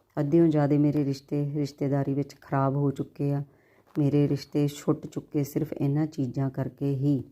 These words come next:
ਵਹਿਮਾਂ ਕਰਮ, ਭਰਮਾਂ ਕਰਕੇ ਤੇ ਅਗਲੇ ਦੀ ਮਾੜੀ ਸੋਚ ਕਰਕੇ। ਤੇ ਆਪਾਂ ਤਕਰੀਬਨ ਇੱਦਾਂ ਦੇ ਰਿਸ਼ਤੇ ਆਪਣੀ ਸਾਰੀ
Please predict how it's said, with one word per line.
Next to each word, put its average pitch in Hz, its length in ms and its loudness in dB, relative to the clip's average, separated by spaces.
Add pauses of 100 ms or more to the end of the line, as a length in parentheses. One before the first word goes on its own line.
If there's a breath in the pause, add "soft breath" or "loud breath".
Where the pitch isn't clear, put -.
(580 soft breath)
ਵਹਿਮਾਂ 143 360 2
ਕਰਮ, 151 260 0
ਭਰਮਾਂ 143 400 -2
ਕਰਕੇ 147 460 -4 (400 soft breath)
ਤੇ - 60 -12 (120)
ਅਗਲੇ 143 260 4
ਦੀ 151 120 4
ਮਾੜੀ 139 380 2
ਸੋਚ 139 520 0
ਕਰਕੇ। 131 480 -6 (560 soft breath)
ਤੇ - 100 -8
ਆਪਾਂ 143 480 -2
ਤਕਰੀਬਨ 139 500 0
ਇੱਦਾਂ 135 280 2
ਦੇ 135 120 2
ਰਿਸ਼ਤੇ 135 340 -4
ਆਪਣੀ 139 240 -2
ਸਾਰੀ 156 460 2